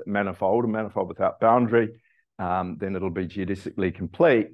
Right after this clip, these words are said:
But <clears throat> if it's an, a sort of open manifold in this sense, then geodesically complete means that these geodesics can run for infinite time out that way. Okay, so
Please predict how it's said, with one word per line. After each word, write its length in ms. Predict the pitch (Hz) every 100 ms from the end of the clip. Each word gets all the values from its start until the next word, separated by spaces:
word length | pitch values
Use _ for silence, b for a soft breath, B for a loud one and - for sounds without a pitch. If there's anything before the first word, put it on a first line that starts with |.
| _ _ _
But 320 | 117 113 -
<clears throat> 40 | -
if 440 | 123 120 120 123
it's 220 | 131 -
an, 200 | 104 98 98
a 140 | 101
sort 240 | 90 104 95
of 80 | 80
open 300 | 131 165 139
manifold 420 | 117 104 107 101
in 100 | 95
this 180 | 98 101
sense, 280 | - 101 76
then 260 | 107 101 95
geodesically 640 | 135 120 117 - 101 98
complete 360 | 101 92 107 - _ b b
means 320 | 101 104 98
that 160 | 110 -
these 240 | 101 92
geodesics 640 | - 98 95 92 - - -
can 160 | 92
run 240 | 90 87 87
for 120 | - 104
infinite 440 | 95 95 87 -
time 320 | - 87 90
out 140 | 80 -
that 160 | 98
way. 160 | 98 95 - _ _ _ _ _ _ _ _ _ _ _ _ _ _ _ -
Okay, 540 | 175 190 202 160 98 87
so 720 | - 175 151 113 104 185